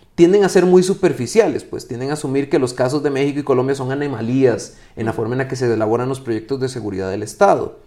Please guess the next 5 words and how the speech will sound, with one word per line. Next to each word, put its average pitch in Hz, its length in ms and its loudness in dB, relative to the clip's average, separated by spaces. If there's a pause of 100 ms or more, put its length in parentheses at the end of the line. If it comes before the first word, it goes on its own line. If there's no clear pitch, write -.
(520)
Y, 147 360 -4
y 156 40 0
no 156 180 4
contemplan, 175 920 4
eh, 127 480 4